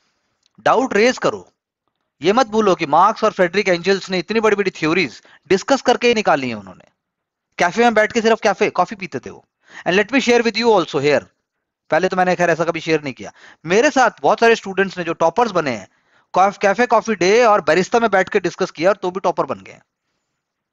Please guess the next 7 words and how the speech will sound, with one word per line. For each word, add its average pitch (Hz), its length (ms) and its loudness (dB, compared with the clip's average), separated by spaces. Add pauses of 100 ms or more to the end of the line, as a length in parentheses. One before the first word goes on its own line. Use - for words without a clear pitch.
(500)
पढ़ना 220 260 2
खुद 262 240 0
होता 135 220 0
है, 95 140 -10 (2250)
पढ़ना 180 240 0
खुद 240 300 -2
है। 90 180 -8